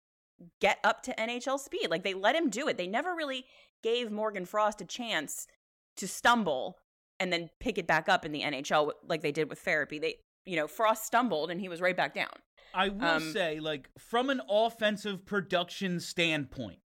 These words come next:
Speaker 2: if the Flyers organization sees in him the ability to just completely wreck the A H L, and he's not giving them that,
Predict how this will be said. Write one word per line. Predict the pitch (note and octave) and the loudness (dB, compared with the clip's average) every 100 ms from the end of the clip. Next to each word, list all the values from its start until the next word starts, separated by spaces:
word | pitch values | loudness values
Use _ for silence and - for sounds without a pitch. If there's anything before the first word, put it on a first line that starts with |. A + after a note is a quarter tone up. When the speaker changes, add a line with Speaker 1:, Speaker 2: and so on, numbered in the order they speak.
| _ _ _ _ | _ _ _ _
Speaker 2:
if | G3 F#3+ F#3+ | 4 4 2
the | F#3+ | -2
Flyers | - G3+ A#3 C#4 B3 G#3 F#3+ - | 2 6 8 8 6 2 -2 0
organization | A3 A#3+ B3 A3 F#3 A3+ - F3+ D3 | 2 2 2 2 2 2 0 -2 -2
sees | - - D4+ C4+ D3 A#2+ A#2 - - - _ - | -4 0 2 4 2 -2 -6 -10 -12 -20 _ 4
in | D#4+ D4+ | 4 4
him | D3 B2+ G2 G2 - - - | 2 0 -2 -8 -14 -18 -6
the | E3 G3+ | 4 4
ability | F3+ G3+ A3+ A#3 A3+ | 6 6 8 6 2
to | - A3 | 4 4
just | E3+ G3+ G3 | 6 4 4
completely | G3 F3+ G#3+ A3+ G#3+ G#3 | 0 0 0 0 2 0
wreck | E3 D#3+ F#3+ - | 4 10 10 8
the | D#3+ F3 E3 | 2 6 8
A | D#3+ | 8
H | D#3 C#3+ G#3+ | 8 6 8
L, | A#3+ D3 B2 - - - _ _ - | 10 10 6 -2 -18 -20 _ _ 6
and | F#3 E3 | 8 8
he's | D3+ A3+ G3 | 4 4 8
not | A3 A3 D3+ | 8 8 4
giving | F#3+ C4 E4 A3 | 4 6 6 6
them | D#3 C#3 | 4 4
that, | B2+ A2+ G#2 | 2 2 -2